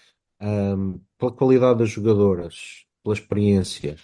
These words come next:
ah, eu diria que vamos aí para vinte e cinco, trinta por cento com, com Paris Saint-Germain e Bayern e, e, e mais baixo com, com Lyon e, com Lyon e Chelsea. Acho que são, acho que são duas equipas que neste momento vão ser muito difíceis de nós conseguimos,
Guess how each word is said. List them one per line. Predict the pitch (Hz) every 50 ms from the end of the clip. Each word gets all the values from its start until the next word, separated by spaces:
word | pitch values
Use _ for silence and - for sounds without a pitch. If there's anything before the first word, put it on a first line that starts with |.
| _ _
ah, | - 90 92 90 90 90 87 85 -
eu | - 95 92
diria | 98 101 95 101 98 98 98 95
que | 92 - - - - 95 95 92 92 90
vamos | 87 90 95 95 92
aí | 95 98
para | - - 104
vinte | 95 95 95 104 107 104
e | -
cinco, | - - 107 107 107
trinta | - 101 98 98 95 101
por | - - -
cento | - - 107 98 92 -
com, | - - 101 98 92 90
com | 92 - 107 98
Paris | 95 - 98 101 95
Saint-Germain | - - 98 95 101 98 98 101 98 101
e |
Bayern | 101 107 107 104 98 98 104 101 107 107
e, | 95 82 78 80 78 -
e, | 95 92 92 87 - - - - - -
e | 110 101
mais | 101 95 92 92 90 82
baixo | 80 85 80 78 78 - - - - _ _
com, | - - 87 76 73 73 -
com | - - 85 82 80 78
Lyon | 78 78 78 78 76 73 76
e, | 73 71 71 71 71
com | - - 87 87 82
Lyon | 78 73 71
e | 71 71
Chelsea. | - - - - - 67 73 80 76 78 _ _ - - - _ _ _ _ _ _ _ -
Acho | 87 82 - -
que | - -
são, | - 101 90 85 82 82 82 82 - _ _ _ _ _ _ _ _ _ _ _ _ _ _ _ _
acho | - - - -
que | -
são | 117 104 98
duas | 92 92 90
equipas | 98 90 - - - 113 101
que | - -
neste | 107 107 107 101 - -
momento | 110 101 101 101 -
vão | - 107
ser | 101 - -
muito | 113 104 101 101 104 113 117 113 110 107 - -
difíceis | 95 98 95 - - 95 85 - - 90 80
de | 80
nós | 87 87 82 -
conseguimos, | - - 85 80 - - - 82 78 76 78 -